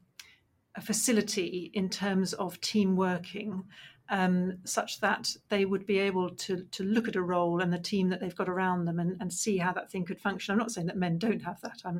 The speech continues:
that they do, but I think women have it and sometimes don't realise they've got it.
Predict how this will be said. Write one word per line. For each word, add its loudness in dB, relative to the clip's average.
that -8
they -4
do, 2
but -4
I 2
think -2
women 4
have 4
it 0
and 0
sometimes -2
don't -6
realise 4
they've -6
got -8
it. -8